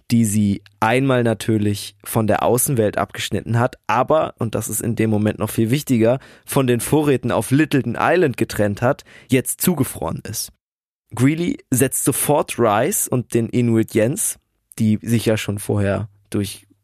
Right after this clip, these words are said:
ihre Reisen hervorgetan haben, auf doppelte Rationen und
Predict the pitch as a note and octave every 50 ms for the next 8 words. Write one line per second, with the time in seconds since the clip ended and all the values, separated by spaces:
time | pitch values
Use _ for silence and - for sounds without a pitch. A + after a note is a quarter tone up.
0 | _ - A#2+ A2+ A2 A2 G2 G#2+ G#2 A2 A2+ G#2+ A2+ A2 - - B2 B2 B2+ B2
1 | - - A2+ A2 G#2+ G#2+ G#2+ A2+ B2 C3+ - - - - - - - C3 - -
2 | - C#3+ C#3 D#3 D#3 C3+ - C3+ G2+ A2 G#2+ - - - - A2 G#2+ G#2+ A2+ C#3
3 | F#3+ - - - - - - - _ _ - B2+ B2 A2 -